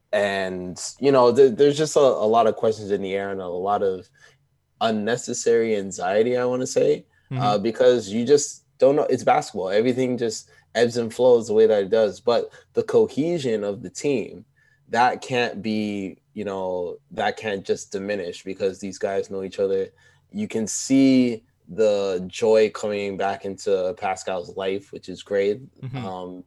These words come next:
Speaker 1: because we know that he had a hard bubble. He knows that too. But what we've known about Pascal since we drafted him is just, like, he has improved every single year significantly. So to write him off and to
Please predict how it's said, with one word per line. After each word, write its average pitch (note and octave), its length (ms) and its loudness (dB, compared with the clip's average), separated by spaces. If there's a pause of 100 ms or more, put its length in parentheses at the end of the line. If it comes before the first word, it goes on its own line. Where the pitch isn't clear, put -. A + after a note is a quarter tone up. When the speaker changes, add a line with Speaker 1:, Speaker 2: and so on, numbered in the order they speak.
Speaker 1:
because G2 340 -8
we G2+ 80 -8
know G2 180 -6
that F2+ 120 -6
he G#2 180 -8
had G2 220 -2
a F#2 80 -6
hard F#2+ 340 -6
bubble. F#2 260 -4
He A2+ 220 -4
knows A2+ 240 0
that G2 180 -2
too. A2+ 380 -2 (260)
But A2 380 2 (180)
what B2 220 4
we've C3+ 320 2
known A#2 220 2
about G#2 220 2
Pascal G2+ 460 0
since G2+ 340 -8
we G2+ 140 -6
drafted G#2 400 -2
him G2 160 2
is F#2+ 120 -10
just, F#2+ 140 -10
like, G2 160 -6
he D3 340 -4
has B2+ 280 2
improved A2 640 -6 (100)
every A#2+ 400 4
single A2+ 320 -2
year G#2 220 0
significantly. G2+ 880 -2 (840)
So A2+ 520 4
to A2 180 4
write G#2+ 320 4
him A2 160 0
off G#2+ 300 4
and G2 200 -6
to G2 340 -2